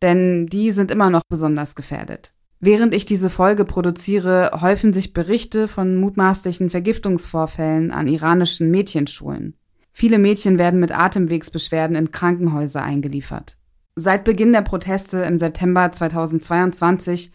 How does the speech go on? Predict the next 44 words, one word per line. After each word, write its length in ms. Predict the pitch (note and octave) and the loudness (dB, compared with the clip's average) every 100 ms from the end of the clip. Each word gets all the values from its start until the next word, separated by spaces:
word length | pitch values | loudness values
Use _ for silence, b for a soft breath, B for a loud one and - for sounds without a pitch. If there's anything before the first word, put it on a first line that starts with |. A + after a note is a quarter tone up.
| b b b b | b b b b
wird 160 | - F#3 | -2 0
auch 100 | F3 | 2
immer 320 | - A#3+ A#3+ | 4 4 4
wieder 240 | G#3 G#3+ G3 | 2 2 2
darüber 400 | F3+ F3 F#3 E3+ | 2 0 0 0
berichtet, 760 | F3+ F3+ G3+ - F#3+ F#3+ - | -2 -4 -4 -2 -4 -4 -6
dass 160 | F3 - | -6 -4
vor 100 | F3+ | -2
allem 220 | F3+ F#3 | 0 -2
Frauen 380 | - F3 F3+ G3 | 0 2 4 4
und 120 | E3 | 2
Mädchen 380 | F3 F3 - E3 | 0 0 -2 -2
Gefahr 320 | D3+ - D3+ | -2 -4 -4
laufen, 440 | D3+ D3 - D3 D3 | -4 -6 -6 -6 -6
sexualisierte 800 | - D#3+ - E3 D#3+ D#3 E3+ E3+ | -6 -6 -4 -2 -2 -2 -2 -2
Gewalt 420 | E3 D#3 E3+ F3 | -2 0 0 -2
zu 80 | - | -6
erfahren, 500 | C#3 C3+ D3 D3 D3+ | -8 -6 -6 -2 0
wenn 140 | D3+ | 0
sie 80 | D3+ | -2
festgenommen 680 | D#3 F3 F3 E3 D3+ C#3+ C#3 | -2 -2 -2 -2 -2 -2 -6
werden. 340 | C#3 C3+ - - _ _ - | -8 -8 -12 -16 _ _ -8
Das 160 | G#3 | -4
ist 160 | C4 C4+ | -2 0
aber 160 | A#3 | 2
nicht 180 | A3+ A#3 | 0 0
die 100 | A#3 | 0
einzige 440 | F3+ A3+ A#3 G3 F3+ | 2 0 0 -2 -2
Parallele, 600 | F3 D#3 D#3 D#3 D#3 D3+ | -4 -4 -2 -2 -2 -4
von 240 | E3 D#3+ | -2 -2
der 180 | D#3 D#3+ | 0 -2
Soraya 560 | - E3 D#3+ F3 E3+ E3 | -4 -2 0 0 2 0
im 160 | E3+ | 0
Rückblick 420 | E3+ F3+ - E3+ | -2 -4 -4 -6
erzählt, 640 | A2+ D3+ - F3 E3+ E3 - | -6 -6 -4 -2 -2 -4 -6
wenn 220 | D#3 D#3+ | -2 -2
sie 240 | D#3 D#3 | -2 -2
die 140 | D3+ D#3 | -2 -4
Proteste 560 | - E3 F3 E3+ - | -6 -4 -2 -2 -4
damals 560 | D#3+ D#3+ F#3+ G3 F#3+ - | -2 2 2 2 0 0
und 200 | E3+ E3 | -2 0
heute 260 | F3 D#3+ F3+ | 0 2 2
miteinander 480 | E3 D3 D#3+ D#3 D#3 | 0 0 0 0 0
vergleicht. 680 | D#3 D3 D#3+ D3 C#3 - | -6 -4 -4 -4 -8 -18